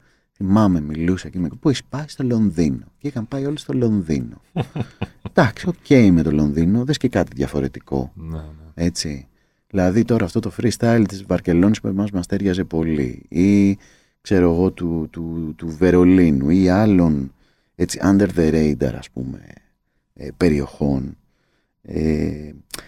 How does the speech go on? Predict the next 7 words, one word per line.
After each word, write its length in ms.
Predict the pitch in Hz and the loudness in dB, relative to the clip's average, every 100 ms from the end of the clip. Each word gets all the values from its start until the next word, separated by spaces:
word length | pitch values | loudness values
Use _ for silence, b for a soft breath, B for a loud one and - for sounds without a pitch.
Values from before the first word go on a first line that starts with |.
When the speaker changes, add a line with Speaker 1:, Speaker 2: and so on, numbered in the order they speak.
| B | B
Speaker 1:
άλλαξε 320 | - 139 - | -6 -6 -6
πολύ 580 | 139 123 117 127 107 73 - _ _ _ _ _ 87 | -2 0 4 4 4 2 -6 _ _ _ _ _ -8
τη, 100 | 78 | -4
Speaker 2:
Μμμ. 80 | 78 | -4
Speaker 1:
τη, 280 | 73 60 69 | -4 -6 -6
τις, 200 | - - - | -8 -12 -8
τις, 140 | 80 | -8